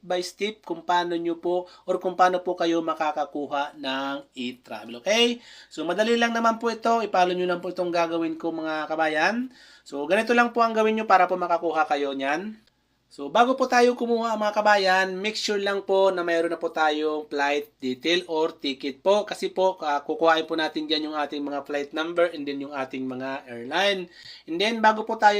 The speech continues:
magrehistro, ah, mga kabayan, seventy-two hours po. Okay, under seventy-two hours. So ang iba nalilito po dyan, ah, before seventy-two hours nagre-register, so hindi sila makapagrehistro. Kailangan po, ibig sabihin po,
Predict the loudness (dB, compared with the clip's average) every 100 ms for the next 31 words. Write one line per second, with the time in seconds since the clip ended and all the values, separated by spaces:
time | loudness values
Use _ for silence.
0 | 2 -2 -2 -4 -4 -4 -2 2 2 2
1 | 2 0 -2 0 2 2 4 2 0 -4
2 | -2 0 0 -2 -6 -4 -2 -2 -2 -4
3 | -8 -2 -2 -2 -2 -2 0 -2 -4 -6
4 | -8 -6 -4 -2 -2 -4 -10 -20 -8 0
5 | 0 0 0 2 2 -2 -2 -4 -8 -8
6 | -8 -4 0 0 -2 -8 -18 -20 -10 -6
7 | -2 -4 -4 -4 0 0 0 -2 -2 -4
8 | 0 0 0 -4 -6 -6 -6 -8 -8 -2
9 | 0 0 -4 -6 -6 -6 -6 -6 -4 -2
10 | -2 -4 -8 -8 -2 0 2 4 4 2
11 | 0 -2 -2 -2 -2 2 2